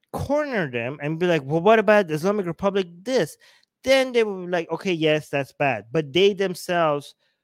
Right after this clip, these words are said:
would not bring it up. You have to corner them to be able to admit some of the worst things that the Islamic Republic of Iran is doing, right? And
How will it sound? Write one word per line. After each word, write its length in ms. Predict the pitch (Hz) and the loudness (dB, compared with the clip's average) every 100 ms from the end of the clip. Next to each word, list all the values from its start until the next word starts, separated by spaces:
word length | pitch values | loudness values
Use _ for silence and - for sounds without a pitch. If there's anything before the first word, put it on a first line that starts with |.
| _ | _
would 180 | 135 156 | -6 -4
not 240 | 160 165 | -2 -2
bring 200 | 143 151 | -2 -4
it 100 | 147 | -2
up. 160 | 143 127 | -2 -4
You 60 | 131 | -6
have 180 | 151 | -10
to 80 | 175 | -12
corner 600 | - - 175 175 160 147 131 | -12 -8 -2 -2 0 -2 -2
them 220 | 131 120 | -4 -6
to 100 | - | -10
be 180 | 127 139 | -4 -2
able 220 | 135 131 - | -2 -6 -10
to 260 | 131 131 127 _ _ _ - | -6 -6 -8 _ _ _ -4
admit 720 | 139 127 131 147 151 - - _ _ 139 135 | -4 -4 -4 -2 -2 -4 -16 _ _ -20 -16
some 260 | - 156 147 | -8 -4 -4
of 140 | 127 | -4
the 80 | 135 | -6
worst 400 | 120 147 139 - | -2 -4 -4 -8
things 220 | 139 127 | -8 -6
that 120 | 131 | -6
the 80 | 120 | -6
Islamic 320 | 120 127 123 | -8 -8 -8
Republic 440 | 117 - 117 113 113 | -10 -10 -10 -10 -10
of 100 | 113 | -10
Iran 240 | 117 113 | -8 -10
is 140 | 113 101 | -12 -10
doing, 300 | 113 101 120 | -10 -10 -12
right? 240 | 113 160 202 _ _ _ _ _ _ _ _ _ _ _ _ | -6 -6 -6 _ _ _ _ _ _ _ _ _ _ _ _
And 380 | - 175 180 185 | -4 0 0 -2